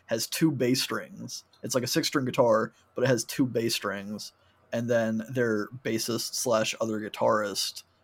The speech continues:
has, uh, like, th-, I, I guess three, three guitar strings, two bass strings on that one. I don't know, it's not super clear the way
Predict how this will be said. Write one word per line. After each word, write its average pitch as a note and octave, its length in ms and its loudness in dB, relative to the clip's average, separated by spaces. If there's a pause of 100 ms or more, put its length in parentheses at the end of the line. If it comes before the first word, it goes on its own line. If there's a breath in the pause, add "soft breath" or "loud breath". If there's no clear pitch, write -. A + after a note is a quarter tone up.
(120)
has, G#2+ 760 -2 (100)
uh, E2 480 -8 (300)
like, G#2 240 -4 (1080)
th-, B2+ 160 0
I, B2+ 80 0
I - 20 4
guess C#3 440 2 (420)
three, C3 840 0 (400)
three D#3 180 0
guitar F#3+ 280 4
strings, F#3 280 0
two - 160 0
bass F#3 220 2
strings F3+ 320 -2
on E3 100 -2
that F3 120 2
one. F3+ 140 2 (220 loud breath)
I - 60 2
don't C#3 100 10
know, C#3 60 12
it's C#3+ 140 4
not F#3+ 160 8
super D3 220 0
clear B2+ 260 4
the A#2+ 120 0
way A#2+ 320 4